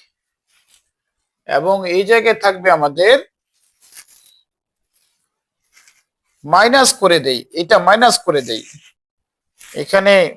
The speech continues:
মাইনাস হবে, এখানে মাইনাস, প্লাস মাইনাসে মাইনাস করা যায়, ইনটু করলে মাইনাস, তারপরে হচ্ছে যা আছে তাই, a to the power one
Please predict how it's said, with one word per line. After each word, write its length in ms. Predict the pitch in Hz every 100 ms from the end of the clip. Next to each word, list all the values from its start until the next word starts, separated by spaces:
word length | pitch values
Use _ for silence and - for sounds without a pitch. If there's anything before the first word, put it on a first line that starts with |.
| - - 156
মাইনাস 360 | 143 170 220 220 185
হবে, 240 | 160 160 240 - _
এখানে 200 | 160 185 175
মাইনাস, 260 | 180 196 196 - _
প্লাস 220 | 185 190 -
মাইনাসে 340 | 208 208 202 190 156
মাইনাস 260 | 165 180 180 -
করা 140 | 190 190
যায়, 120 | 180
ইনটু 180 | 170 165 165
করলে 280 | 170 180 226 302 - _ _ _ _ _ _ _ _ _ _ _ 143
মাইনাস, 500 | 131 135 180 240 277 - - - _ _ _ _ _ _ _ _ _ _ _ _ _ _ _ _ - _ _ - 160
তারপরে 400 | 160 156 180 185 202
হচ্ছে 260 | 196 - 170
যা 100 | 160 160 170
আছে 180 | 170 196 -
তাই, 140 | 220 160
a 20 | 180
to 60 | 165
the 80 | 190 185
power 220 | 196 185 - _ _ _ _ _ _ _ 156 165
one 120 | 185